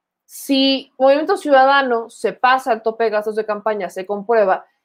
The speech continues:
y se lo pasa por el cinco por ciento del que podía, y Morena lo comprueba y el instituto lo comprueba y todos lo comprueban, perdería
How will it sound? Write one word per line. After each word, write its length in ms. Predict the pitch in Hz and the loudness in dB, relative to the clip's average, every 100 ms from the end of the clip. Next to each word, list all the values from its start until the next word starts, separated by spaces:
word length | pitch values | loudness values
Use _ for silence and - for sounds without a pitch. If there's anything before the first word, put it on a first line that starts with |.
| _ | _
y 100 | 208 | -6
se 100 | 214 | 0
lo 160 | 208 208 | 0 2
pasa 300 | 233 240 - | 0 -2 -4
por 120 | 185 | -6
el 60 | |
cinco 380 | 180 233 240 269 | -4 -6 -4 -2
por 140 | 240 233 | 0 0
ciento 360 | 262 233 190 | 0 -2 -2
del 160 | 175 170 | -6 -6
que 100 | 180 | -8
podía, 480 | 185 208 220 214 - _ _ - | -6 -4 0 0 -2 _ _ -4
y 120 | 233 | 2
Morena 360 | 226 240 262 277 | 4 4 4 2
lo 140 | 240 | 0
comprueba 540 | 208 196 220 220 226 | -2 -4 0 4 4
y 80 | 220 | 2
el 100 | 190 | -2
instituto 400 | 196 190 226 262 | -6 -8 -6 -4
lo 140 | 247 220 | -2 -4
comprueba 500 | 196 208 214 214 208 | -6 -2 0 0 -2
y 120 | 208 | -4
todos 240 | 247 262 | 0 0
lo 100 | 254 | 0
comprueban, 540 | 226 202 185 185 185 - _ _ _ _ - | -2 -4 -2 0 0 -2 _ _ _ _ 2
perdería 640 | 285 254 294 349 269 - | 4 4 4 2 -2 -8